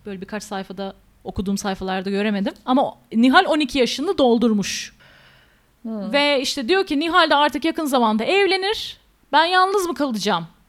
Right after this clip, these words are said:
Speaker 2: Peki Adnan Bey'in kitapta Bihter'e davranış şekli
Speaker 1: Yine öyle
Speaker 2: nasıl?
Speaker 1: çok böyle hani kibar, efendi falan. Yani ilk kitap zaten şeyle başlıyor. Adnan Bey'in
Speaker 2: Peki nerede evlilik teklif ediyor?
Speaker 1: Şöyle bir şey oluyor. Sandalla Boğaz'da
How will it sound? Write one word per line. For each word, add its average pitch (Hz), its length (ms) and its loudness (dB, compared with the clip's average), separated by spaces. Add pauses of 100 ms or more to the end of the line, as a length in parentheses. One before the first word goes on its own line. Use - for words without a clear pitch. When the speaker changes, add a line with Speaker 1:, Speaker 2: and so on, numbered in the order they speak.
(1120)
Speaker 2:
Peki 285 420 -6
Adnan 277 480 -2
Bey'in 320 260 -8
kitapta 311 840 -4 (100)
Bihter'e 269 460 -4
davranış 254 500 -4
şekli 247 340 -8
Speaker 1:
Yine 269 160 2
öyle 202 120 0
Speaker 2:
nasıl? 214 120 -4
Speaker 1:
çok 233 240 -2
böyle 202 460 -4 (180)
hani 185 240 -6
kibar, 175 760 -6
efendi 180 440 -6
falan. 175 280 -6
Yani 214 280 0
ilk 330 360 -4 (280)
kitap 285 280 -4
zaten 269 320 0
şeyle 339 320 2
başlıyor. 247 460 2
Adnan 254 400 0
Bey'in 294 500 -2
Speaker 2:
Peki 311 380 -4
nerede 453 320 0 (160)
evlilik 277 380 -4
teklif 233 400 -6
ediyor? 226 300 -4
Speaker 1:
Şöyle 392 260 6
bir 392 40 0
şey 427 180 2
oluyor. 349 240 2
Sandalla 349 760 0
Boğaz'da 311 460 4